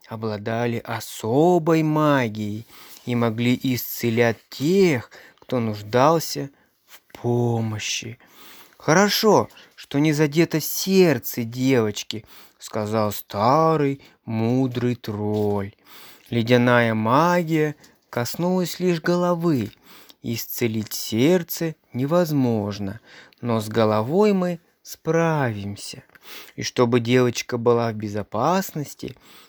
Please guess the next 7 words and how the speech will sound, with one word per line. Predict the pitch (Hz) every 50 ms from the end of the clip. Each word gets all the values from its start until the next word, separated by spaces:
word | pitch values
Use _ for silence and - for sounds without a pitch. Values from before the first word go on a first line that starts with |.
| _ _
мы | - 120 120 117
уничтожим | 113 110 107 107 - - - - 147 156 175 170 156 156 160 151 - - - _ _ _
всю | _ - - - - - - 202 202 202
магию | 190 175 165 165 170 165 160 151 143 123 107 110 107 104 104 110 - _ _ _ _ _
и | - 117
сотрём | 117 - - 117 104 - - 120 127 143 165 175 160 135 127 - _ _ _ - - _ _
сами | _ - - - 185 180 170 151 123 110 101 104